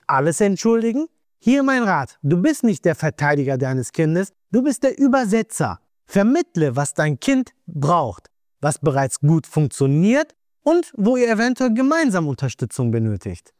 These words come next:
Und wenn du merkst, dass dein Kind nur noch leidet, dann darfst du die Schule hinterfragen. Manchmal braucht es nur ein kurzes Gespräch mit einer Lehrerin,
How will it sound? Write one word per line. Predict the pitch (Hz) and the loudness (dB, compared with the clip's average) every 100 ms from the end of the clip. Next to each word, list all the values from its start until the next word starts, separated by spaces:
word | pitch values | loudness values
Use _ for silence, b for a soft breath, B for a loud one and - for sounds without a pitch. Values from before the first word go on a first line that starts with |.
| _ - | _ 0
Und | 180 143 | 0 2
wenn | 180 165 | 2 2
du | 294 339 302 | 2 2 0
merkst, | 262 220 139 - - _ | 0 0 -4 -8 -18 _
dass | 151 143 | -4 -2
dein | 185 175 | 0 0
Kind | 196 196 220 | 0 -2 2
nur | 240 339 330 | 2 2 2
noch | 175 104 | 0 -4
leidet, | 117 113 113 104 - _ - | -4 -2 -2 -6 -10 _ -2
dann | 147 226 247 247 | 0 2 2 0
darfst | 160 151 120 - | 0 -2 -4 0
du | 226 208 | 0 2
die | 202 | 0
Schule | - 185 180 160 | 0 0 0 0
hinterfragen. | 165 160 165 - 131 117 107 104 - _ _ | -2 -2 -4 -4 -4 -2 -2 -6 -12 _ _
Manchmal | 214 277 320 - 165 151 180 B 151 | 0 2 2 0 0 0 -4 B -2
braucht | 156 156 | 0 0
es | 143 180 | -2 2
nur | 214 214 | 2 0
ein | 139 117 | -4 -2
kurzes | 196 202 185 - | 0 0 -2 -4
Gespräch | 185 - 160 147 | -4 -2 -2 -2
mit | 180 | -4
einer | 185 170 | -2 0
Lehrerin, | 151 135 120 107 | 0 0 -2 -6